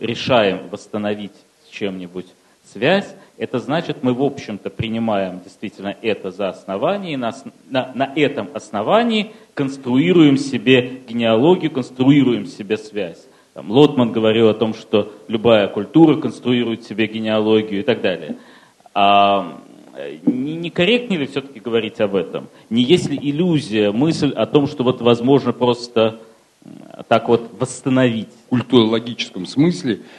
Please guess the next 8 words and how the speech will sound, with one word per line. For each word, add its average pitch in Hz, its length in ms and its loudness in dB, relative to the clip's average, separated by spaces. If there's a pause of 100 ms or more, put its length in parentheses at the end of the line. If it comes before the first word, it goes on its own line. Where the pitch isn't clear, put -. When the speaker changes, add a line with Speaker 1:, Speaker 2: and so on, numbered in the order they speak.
Speaker 2:
и 117 40 -6
даже 113 200 0
в - 60 -16
политическом 120 600 -4
смысле 156 340 -2
это, - 120 -6
конечно, 127 460 0
будет, 120 360 0